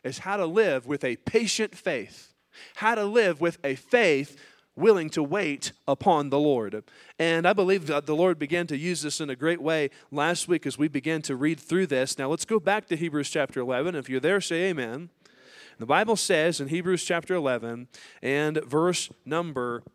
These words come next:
eight, "By faith Abraham, when he was called to go into a place which he should after receive for inheritance, obeyed, and he went out not knowing whither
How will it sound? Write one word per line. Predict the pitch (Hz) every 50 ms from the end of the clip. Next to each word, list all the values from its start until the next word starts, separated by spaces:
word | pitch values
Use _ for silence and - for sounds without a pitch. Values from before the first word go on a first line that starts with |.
| -
eight, | 160 170 170 143 120 117 - - - - _ _ _ - - - _ -
"By | - 160 170 165
faith | - - 214 240 233 -
Abraham, | 214 220 247 190 220 214 226 240 240
when | 226 214
he | 202
was | 190 170 -
called | - - 214 240 254
to | 220 214
go | 175 220 226
into | 247 240 240 247
a | 247
place | - - 208 190 160 143 135 -
which | 147 135 -
he | 175
should | 165 - 156 160
after | 185 220 214 - 233
receive | 233 240 208 - - - 240 254 247
for | - 254 254 262
inheritance, | 247 190 202 196 190 160 143 - 151 131 123 - - - - - - - _ _ _ _
obeyed, | - 165 175 165 - 196 226 226 196 156 127 113 117 127 135 139 - - - - -
and | - 170 165
he | 156 143
went | 131 190 233 240
out | 220 202 208 196 151
not | 180 196 220 214 180
knowing | 190 208 196 170 143 123 123 131 131 135 _ - - _ -
whither | 110 120 160 190 175 185 190 185 190 185